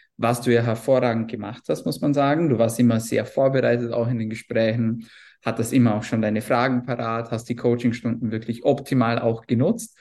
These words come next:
Und das hat dann natürlich auch mit dem Ergebnis zu tun insgesamt. Was würdest du denn sagen, was hat sich denn bei dir so alles verändert, so jetzt im Vergleich zu vor dem Coaching?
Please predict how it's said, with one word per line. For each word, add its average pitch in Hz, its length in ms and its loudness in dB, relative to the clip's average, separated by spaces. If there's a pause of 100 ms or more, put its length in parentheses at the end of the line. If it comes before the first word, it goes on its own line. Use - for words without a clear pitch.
(380)
Und 131 460 2
das 127 140 0
hat 127 200 0
dann 139 100 2
natürlich 123 460 0
auch 123 340 0 (420)
mit 123 160 -6
dem 139 100 0
Ergebnis 139 440 0
zu 120 100 -8
tun 107 280 -6
insgesamt. 104 720 -8 (480)
Was 127 140 -6
würdest 160 340 4
du 151 60 4
denn 131 160 6
sagen, 156 640 0
was 127 240 -2
hat 170 160 -6
sich 180 140 2
denn 147 180 4
bei 135 100 6
dir 135 160 4
so 127 120 2
alles 123 340 0
verändert, 123 640 2
so 110 140 -6
jetzt 104 140 -6
im 117 100 0
Vergleich 117 480 0
zu - 120 -10
vor 160 220 0
dem 170 140 -2
Coaching? 147 600 -2